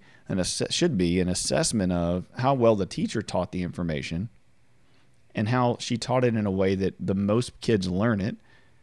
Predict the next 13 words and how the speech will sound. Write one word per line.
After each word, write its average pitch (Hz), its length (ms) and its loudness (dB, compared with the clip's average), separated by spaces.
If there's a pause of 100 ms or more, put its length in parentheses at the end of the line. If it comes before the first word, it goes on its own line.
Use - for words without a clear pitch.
(240)
and 120 140 2
then 110 120 2
how 131 260 2
well 120 300 2
each 123 180 0
individual 104 500 2
kid 127 380 0
could 104 240 -2
receive 107 400 0
and 95 140 0
learn 104 200 2
that 92 140 2
information 92 800 -2